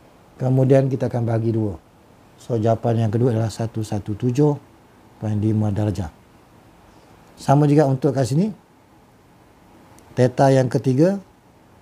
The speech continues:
jangan lupa kita akan ambil empat sembilan lima tambah sepuluh.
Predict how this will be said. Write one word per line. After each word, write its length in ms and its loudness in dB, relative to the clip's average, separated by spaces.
jangan 320 2
lupa 240 2
kita 280 0
akan 200 2
ambil 160 4
empat 200 0
sembilan 320 -2
lima 220 0
tambah 240 0
sepuluh. 480 0